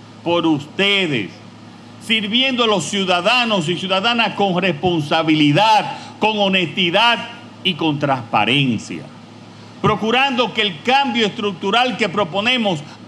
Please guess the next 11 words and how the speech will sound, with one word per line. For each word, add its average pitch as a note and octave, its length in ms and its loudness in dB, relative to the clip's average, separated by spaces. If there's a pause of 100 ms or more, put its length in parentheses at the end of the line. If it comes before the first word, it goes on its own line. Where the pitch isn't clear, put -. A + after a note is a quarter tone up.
aún A#3 760 2 (340)
en A3+ 180 0
los A3+ 140 2
momentos A3 600 0
más B3 320 2
difíciles, A3 680 -2
en G#3+ 80 -2
las G3+ 140 0
coyunturas G#3+ 600 -2
más B3 240 0
difíciles, A3 680 -4